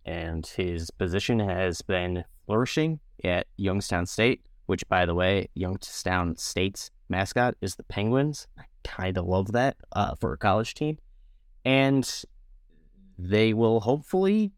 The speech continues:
translate that success that Spalding has had at Youngstown State onto the field, uh, at Wisconsin. Now, with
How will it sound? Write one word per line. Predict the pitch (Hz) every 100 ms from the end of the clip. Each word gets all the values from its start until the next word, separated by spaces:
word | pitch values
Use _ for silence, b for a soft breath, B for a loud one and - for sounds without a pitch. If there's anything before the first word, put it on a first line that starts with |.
| _ - -
translate | - 107 107 117 120 117 127 -
that | 104 104 123 - -
success | - 107 - 120 143 - - - -
that | 95 -
Spalding | - - 104 101 104
has | 101
had | - 101 107 139 151 _ - - _ -
at | 101 107
Youngstown | 101 104 - - 101
State | - 107 131 - 95
onto | 104 98
the | 104
field, | - 113 123 - - _ _ -
uh, | 92 90
at | - -
Wisconsin. | 101 - 135 107 95 - _ - - - _ _ -
Now, | 123 151 143 - _ _
with | - 107